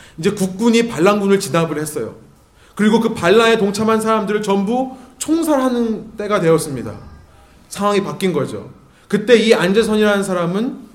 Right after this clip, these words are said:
총살당해 죽을 수밖에 없는 상황이었는데, 그때 손양원 목사님이 그를 빼옵니다.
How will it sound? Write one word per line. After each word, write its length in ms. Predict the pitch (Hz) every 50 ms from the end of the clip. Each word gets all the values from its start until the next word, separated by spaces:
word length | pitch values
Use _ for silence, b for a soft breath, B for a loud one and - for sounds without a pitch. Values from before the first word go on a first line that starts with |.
| - _ -
총살당해 580 | - - 262 254 262 247 226 220 208 214 208 214
죽을 180 | 208 - 190
수밖에 300 | 196 - 196 196 190 -
없는 360 | 170 - - 160 185 208 214
상황이었는데, 880 | 196 202 190 190 185 180 170 151 131 117 107 107 175 190 156 113 104 -
그때 540 | - - 147 - - 156 170 160 113 98 - - - -
손양원 560 | _ - - 233 254 262 262 262 254 254 233 196
목사님이 760 | 151 139 - - 156 143 127 107 104 113 160 185 135 101 98 90 - - - - _ _ _
그를 500 | - - - 139 147 151 156 151 156 151
빼옵니다. 520 | - 196 208 214 220 196 170 127 101 98